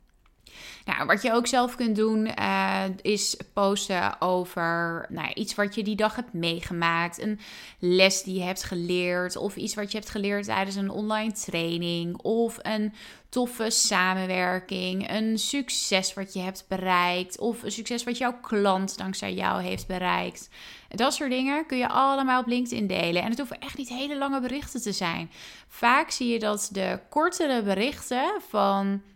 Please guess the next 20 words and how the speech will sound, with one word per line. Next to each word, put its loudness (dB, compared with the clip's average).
nou -6
ja, 0
zes, -2
zes -2
zinnetjes -2
of -8
zo, 2
met 0
een 0
leuke -2
afbeelding 0
of -4
foto 0
erbij, 0
dat 2
die 4
het 0
het -2
beste 0
doen. -2